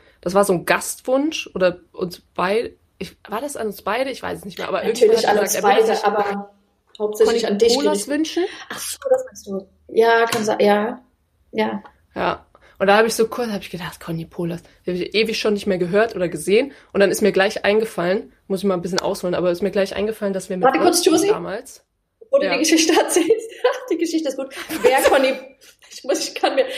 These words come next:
Speaker 2: vorstellen,
Speaker 1: Oh,
Speaker 2: welche
Speaker 1: okay.
Speaker 2: Geschichte du meinst. Aber ganz kurz nur, wer Conny Polas nicht kennt, ehemalige
Speaker 1: Genau.
Speaker 2: Fußballnationalspielerin. Äh, jetzt mittlerweile hat sie schon aufgehört, hat zwei Kinder.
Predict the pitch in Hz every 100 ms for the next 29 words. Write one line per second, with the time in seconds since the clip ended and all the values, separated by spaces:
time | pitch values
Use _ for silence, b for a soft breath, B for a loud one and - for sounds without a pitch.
0 | B - 254 226 214 220 220 339 247 -
1 | - _ _ _ 202 185 - - 311 311
2 | 349 - 392 - 480 B B - - 254
3 | 285 277 277 277 247 262 294 - 349 440
4 | - B B _ _ _ _ - - 254
5 | 294 247 254 254 240 185 247 247 226 -
6 | 220 214 - - 254 247 254 254 254 254
7 | B - 214 214 208 214 208 226 233 208
8 | 196 208 208 220 208 214 254 254 240 240
9 | 208 - - 190 220 269 277 269